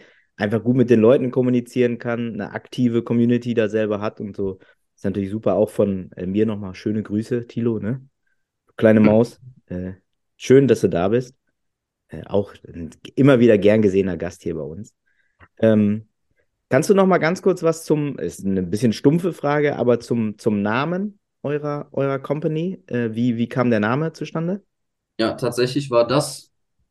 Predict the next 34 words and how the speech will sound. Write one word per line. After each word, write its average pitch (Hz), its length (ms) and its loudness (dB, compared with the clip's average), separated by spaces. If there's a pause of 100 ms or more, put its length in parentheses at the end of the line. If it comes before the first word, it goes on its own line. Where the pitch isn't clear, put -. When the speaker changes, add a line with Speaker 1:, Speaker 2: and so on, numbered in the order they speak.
(220)
Speaker 2:
also 104 180 0
Mythra 139 460 4
war 123 160 2
so 117 160 0
der 110 180 0
erste, 143 640 0 (160)
ich 107 160 -4
hab, 135 240 -4
äh, 110 240 2
ein 104 140 4
Konzept - 460 0
geschrieben 151 480 4
und 104 160 0
das - 140 -6
kam 120 260 -2
halt 110 200 -2
raus, - 380 -4
Mythra. 110 520 0
Und 101 280 0
es, 101 180 -6 (100)
es, 107 160 -4
es - 240 -4
basierte 120 500 4
auf 123 240 -2
My 135 500 4
und 107 200 2
dann 117 140 2
hatte 113 140 -6
ich - 120 -14
so 104 140 -4
Trading, 143 720 4
My 110 200 0
Trading 143 440 2
Cards 151 360 -2